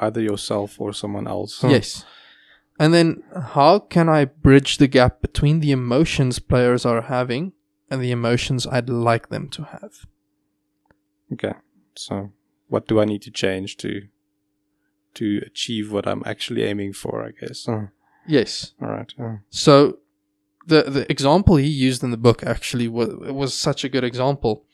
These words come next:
Speaker 2: Um, like asking someone what they had at the cafeteria today, and, and they answer like, "Oh, pizza, it was bad."
Speaker 1: <laughs>
Speaker 2: And like, "But why was it bad?" And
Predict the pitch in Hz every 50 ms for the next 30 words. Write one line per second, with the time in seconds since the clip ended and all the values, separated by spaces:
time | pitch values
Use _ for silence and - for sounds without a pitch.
0 | _ _ _ _ _ _ _ _ _ _ _ _ _ _ _ - - 127 120 117
1 | 113 - _ _ _ _ _ _ _ _ _ _ _ _ _ 151 151 147 - _
2 | - - - 147 143 147 - - 147 135 - - 135 131 127 123 120 117 117 -
3 | - 123 127 127 127 123 113 113 - - 135 - 131 117 - - - _ - 151
4 | 143 151 156 151 147 151 - 156 135 139 147 165 170 160 131 123 120 - - 117
5 | 117 123 - - 110 101 110 120 120 - - 127 120 - 110 - - - - 151
6 | 147 127 - _ _ _ _ - 127 - - - - - 117 - - - - -
7 | - 120 120 113 - - - 120 113 - 120 - - - _ _ _ _ _ -
8 | - _ - 131 - - 127 - - 139 - - 131 123 120 110 - _ _ _
9 | _ _ _ _ - - 113 113 113 - - - - _ _ _ _ _ _ _
10 | _ _ 127 110 - _ - - - - 131 135 160 165 147 123 - - 151 131
11 | 120 - 131 117 - _ _ - 120 104 - - - - - - _ _ _ _
12 | _ _ _ _ _ _ _ _ _ _ - 143 120 123 120 113 123